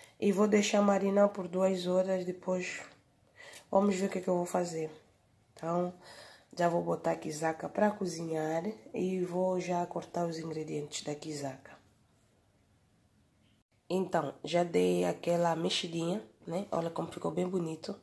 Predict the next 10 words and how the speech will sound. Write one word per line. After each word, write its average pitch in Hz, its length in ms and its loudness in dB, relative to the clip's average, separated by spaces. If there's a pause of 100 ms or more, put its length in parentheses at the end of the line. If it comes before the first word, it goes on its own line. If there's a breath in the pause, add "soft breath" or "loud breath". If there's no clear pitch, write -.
(800 loud breath)
E - 20 2
agora 220 260 8
eu 214 60 8
vou 202 140 2
deixar 202 300 2
marinar 196 500 2
por 165 180 -6
duas 170 360 0
horas. 165 220 -4 (1600)
Então, 202 580 4